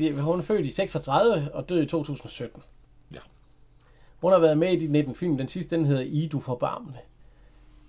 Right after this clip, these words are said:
Speaker 1: Øh, kender jeg ikke lige, men hun har også været med i, hvad hedder det, øh, film som, øh, Den Store Gavtyv.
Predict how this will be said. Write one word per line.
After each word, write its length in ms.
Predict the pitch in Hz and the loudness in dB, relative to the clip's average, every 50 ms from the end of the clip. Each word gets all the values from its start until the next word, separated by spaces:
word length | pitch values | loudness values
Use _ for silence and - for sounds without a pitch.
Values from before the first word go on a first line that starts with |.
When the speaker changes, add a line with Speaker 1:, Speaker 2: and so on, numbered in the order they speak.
| - 262 233 | -18 -16 -14
Speaker 1:
Øh, 460 | - 160 - 160 - - - - - - | -14 -14 -14 -14 -16 -18 -18 -20 -18 -14
kender 280 | - 131 120 113 110 | -12 -12 -10 -8 -8
jeg 100 | 113 - | -8 -8
ikke 120 | 110 - - | -10 -10 -10
lige, 200 | 120 117 120 120 | -10 -8 -8 -8
men 180 | 123 120 113 | -8 -8 -10
hun 180 | 113 113 117 117 | -10 -10 -10 -10
har 80 | 110 | -8
også 300 | 104 - 131 151 147 180 | -8 -6 -6 -6 -2 0
været 120 | 170 156 143 | 2 2 2
med 160 | 139 143 160 | 2 2 0
i, 40 | 151 | 0
hvad 140 | 135 131 123 | -2 -2 -4
hedder 260 | 123 127 127 123 117 | -4 -2 -2 -4 -4
det, 140 | - 117 113 | -4 -10 -12
øh, 160 | 110 107 101 - _ _ - - - - - - _ - - _ - - - - - - - - | -12 -14 -16 -18 _ _ -20 -20 -20 -20 -20 -20 _ -20 -20 _ -20 -20 -20 -20 -20 -20 -20 -20
film 320 | - - 160 151 135 120 | -8 -4 -2 -2 -2 -2
som, 260 | - - 131 117 117 117 | -2 -4 -6 -6 -6 -8
øh, 120 | 113 110 - - - - - - - - - - | -12 -12 -14 -20 -20 -20 -20 -20 -20 -20 -14 -12
Den 120 | 120 113 | -12 -12
Store 280 | - - - 101 98 - | -12 -14 -16 -16 -16 -16
Gavtyv. 440 | - - - 131 - - 240 269 294 | -16 -16 -16 -16 -12 -10 -10 -10 -10